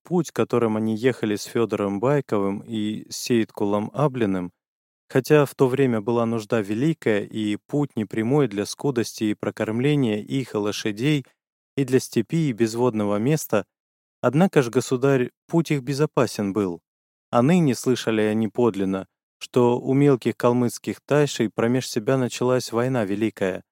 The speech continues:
И в прошлом году грабили и убивали многие тысячи торговых людей — и послов калмыцких,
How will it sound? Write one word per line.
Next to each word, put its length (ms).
И 60
в 100
прошлом 400
году 300
грабили 480
и 220
убивали 540
многие 380
тысячи 500
торговых 540
людей — 440
и 60
послов 480
калмыцких, 680